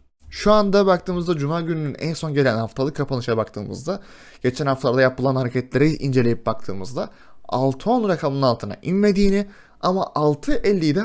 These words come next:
aşamadığını görmeye devam ediyoruz. Bu rakamı daha önce de sizlere anlatmış, yazmıştım. Fiyatlamamız bu biliyorsunuz ki altı on, altı elli.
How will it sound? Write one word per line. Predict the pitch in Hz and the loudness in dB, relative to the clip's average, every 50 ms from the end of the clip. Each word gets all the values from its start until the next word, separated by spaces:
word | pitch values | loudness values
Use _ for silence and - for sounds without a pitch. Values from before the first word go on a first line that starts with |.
| 226 - - | -2 -2 -2
aşamadığını | 160 143 - 208 226 214 208 190 175 175 156 135 | -2 -2 0 -2 0 2 2 2 2 0 0 0
görmeye | 120 113 156 180 170 170 196 214 185 | 0 0 0 0 0 0 -2 -2 0
devam | 175 170 175 180 175 160 | 0 2 2 2 2 2
ediyoruz. | 143 117 107 104 120 143 | 2 2 0 0 0 0
Bu | 165 | -2
rakamı | 156 - 139 131 117 | 0 0 0 2 2
daha | 135 143 151 | 2 2 4
önce | 147 135 123 | 2 2 0
de | 110 | 0
sizlere | 107 - 117 117 147 185 | -2 -4 -2 -2 0 0
anlatmış, | 180 165 156 - - - - - | 0 -2 -4 -6 -12 -12 -8 -4
yazmıştım. | 151 165 160 160 151 135 - - - - - - - - - - - - - _ _ | -2 -2 -2 -2 -4 -4 -4 -10 -16 -18 -18 -20 -20 -20 -20 -20 -20 -20 -20 _ _
Fiyatlamamız | - 160 151 - - 117 110 123 156 160 160 | 4 6 6 6 6 2 0 0 0 0 0
bu | 156 | 0
biliyorsunuz | 156 151 131 113 - 101 104 - - | 2 4 2 2 0 -4 -8 -8 -8
ki | - - | 0 2
altı | - 151 143 135 - - | 2 2 2 0 -4 -8
on, | 151 165 | -8 -4
altı | 147 139 123 - - 117 | -4 -4 -4 -4 -4 -6
elli. | 90 - | -6 -6